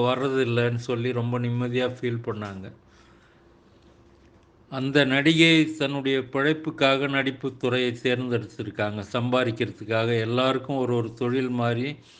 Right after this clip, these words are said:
அந்த நடிகைக்கு நடிப்புன்றது ஒரு தொழில். ஆனா, அதுல வந்து மத்த துறைகள்ல கிடைக்காத ஒரு பப்ளிசிட்டி, வருமானம் அதுல கிடைக்குது. வருமானத்தை பத்தி எனக்கு தெரியாது, எவ்வளோ சம்பாதிக்கிறாங்கன்னு. ஆனா,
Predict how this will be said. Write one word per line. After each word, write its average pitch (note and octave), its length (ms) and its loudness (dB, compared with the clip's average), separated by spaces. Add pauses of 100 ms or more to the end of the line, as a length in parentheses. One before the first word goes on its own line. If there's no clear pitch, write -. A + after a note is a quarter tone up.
(460)
அந்த B2+ 220 -2
நடிகைக்கு C#3+ 540 2
நடிப்புன்றது C3+ 880 -2
ஒரு B2+ 260 -2
தொழில். B2 440 -2 (800)
ஆனா, D3 280 2
அதுல C3 220 2
வந்து C#3+ 300 2
மத்த C#3 440 0 (120)
துறைகள்ல D3 680 2
கிடைக்காத C#3 680 2
ஒரு C3 180 0
பப்ளிசிட்டி, B2+ 880 -4
வருமானம் B2 580 0
அதுல A#2 260 0
கிடைக்குது. A2 560 -4 (760)
வருமானத்தை C#3+ 580 2
பத்தி B2+ 300 0
எனக்கு C3 360 0
தெரியாது, B2 560 2 (380)
எவ்வளோ C3 340 0
சம்பாதிக்கிறாங்கன்னு. A#2 880 -2
ஆனா, B2+ 180 -2